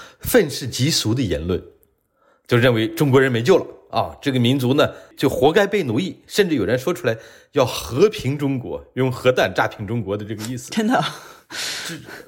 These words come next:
Speaker 1: 对，就是好多这种言论。那我倾向于呢，是认为是呢，这就是某种愤世嫉俗啊，出于绝望的某种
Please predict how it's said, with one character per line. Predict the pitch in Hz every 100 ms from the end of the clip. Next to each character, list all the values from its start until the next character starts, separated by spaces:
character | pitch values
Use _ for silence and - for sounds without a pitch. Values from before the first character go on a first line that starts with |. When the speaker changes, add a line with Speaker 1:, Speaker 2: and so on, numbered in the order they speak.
| 156
Speaker 1:
对， | 156 214 123 - - -
就 | 180
是 | 185 -
好 | - 117 107
多 | 123 214
这 | 240 202
种 | 131
言 | 101 78
论。 | 120 117 - _ _ _ _ _ _ _
那 | 233
我 | 196 151 233
倾 | - - 117
向 | 160 147
于 | 110 104
呢， | 117 107 90
是 | - -
认 | 123 120
为 | 101
是 | 101
呢， | 104 82 -
这 | -
就 | -
是 | - 110 90 85
某 | 117
种 | 127 85
愤 | - 147
世 | 120
嫉 | 113 131
俗 | - - 98 120 _ -
啊， | 98 80 76
出 | 147
于 | 120
绝 | 123 - 98
望 | 160 226 131
的 | 80
某 | -
种 | 95 87 80 69